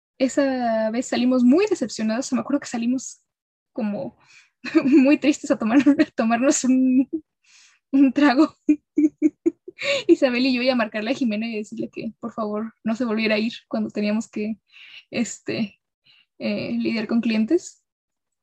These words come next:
Y, y pues fue el, pero pues fue el primero de muchos nos que hemos tenido, o el primero de muchas, este, eh, situaciones en las que nos hemos enfrentado a gente que no, no está de acuerdo con lo que nosotras tenemos y,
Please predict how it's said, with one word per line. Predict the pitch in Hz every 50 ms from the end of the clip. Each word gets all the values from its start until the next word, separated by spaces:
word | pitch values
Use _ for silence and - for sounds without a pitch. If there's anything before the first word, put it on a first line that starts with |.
| _ _ _
Y, | 254 240 226 220 220 214 214 220 220 226 226 - -
y | 233
pues | 208 254 240
fue | - 262 247 262
el, | 254 - - 226
pero | - 247 247 247
pues | - 254 -
fue | 294 320
el | -
primero | 359 320 311 320 330
de | 294
muchos | 233 220 247 - - 294 277 - -
nos | 233 220 226 262 294 - -
que | - 247
hemos | 220 220 240 262 - -
tenido, | 214 220 220 226 269 311 285
o | 226
el | 214 214
primero | - 233 220 220 226 240
de | 240 233
muchas, | 226 226 - - 240 226 - - - - - - -
este, | 226 - - - _ - - - - - - _ _ _ - - - - _ _ _ _
eh, | 254 226 220 226 226 226 233 233 220
situaciones | - 214 - 233 226 240 254 254
en | 240
las | 226
que | - 226
nos | 226 226
hemos | 240 247
enfrentado | 247 226 226 233 233 220 247 240 247 -
a | - - 269 - _
gente | - - 233 220 240 240
que | - 214
no, | 214 214 220 226 226 226 226 - _ _ _ _ _ _ _ _ _ _ _ _ _ _ _ - 240
no | 233 226 226 233 233 240
está | 220 - - 254 240
de | 233
acuerdo | 233 233 - 226 233 247 240
con | - 226
lo | 233 226
que | - 247
nosotras | 247 240 247 240 262 269 - -
tenemos | 233 226 233 233 262 320 349 - - _ _
y, | - 240 220 214 214 208 208 208 208 208 208 202 202 208 214 208 214 214